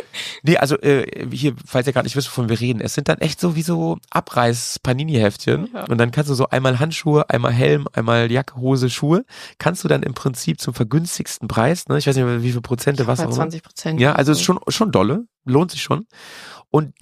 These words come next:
Speaker 1: ich weiß, das weiß ich noch, weil ich ja mit Heiko mit war, der hat sich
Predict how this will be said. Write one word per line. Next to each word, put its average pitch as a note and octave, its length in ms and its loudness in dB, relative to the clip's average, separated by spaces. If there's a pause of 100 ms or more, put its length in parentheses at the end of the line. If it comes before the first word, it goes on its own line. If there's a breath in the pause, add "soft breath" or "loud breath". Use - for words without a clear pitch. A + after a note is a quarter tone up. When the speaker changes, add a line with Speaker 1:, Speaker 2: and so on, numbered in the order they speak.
(220)
Speaker 1:
ich - 240 -10
weiß, F3+ 380 2
das - 180 0
weiß - 200 0
ich C3 60 0
noch, A2 80 2
weil A2+ 80 4
ich A#2 100 -2
ja A#2 80 2
mit A2+ 180 -6
Heiko B2 220 -4
mit D#3 180 -6
war, G#2+ 220 -2 (840)
der - 220 -4
hat A#2 140 -2
sich F#2+ 500 -4